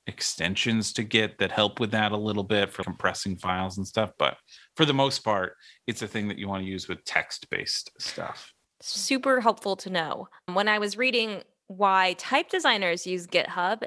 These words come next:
Speaker 2: is because the code behind type is all text-based. So it makes a U F O fi-, file format actually great for version control because Git can read that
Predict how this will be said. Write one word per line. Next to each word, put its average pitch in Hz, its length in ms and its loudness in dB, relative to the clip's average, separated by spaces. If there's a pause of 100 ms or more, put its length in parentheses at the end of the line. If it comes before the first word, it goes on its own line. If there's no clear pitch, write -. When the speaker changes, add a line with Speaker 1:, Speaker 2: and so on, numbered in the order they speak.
Speaker 2:
is 208 140 0
because 214 460 2 (360)
the 214 80 4
code 226 440 4
behind 208 460 0
type 277 440 2 (220)
is 214 260 0
all 180 600 2
text-based. - 960 -4 (280)
So 214 240 2
it - 140 2
makes - 500 -2 (140)
a 214 60 2
U 208 140 4
F 208 140 2
O 196 100 0
fi-, - 220 -2 (140)
file 254 240 4
format 170 460 0 (100)
actually 196 420 0
great 190 520 0
for 120 140 -12
version 151 340 -6
control - 560 -8 (200)
because 160 320 -4
Git 160 240 2 (100)
can 180 480 -2
read - 260 -8
that - 240 0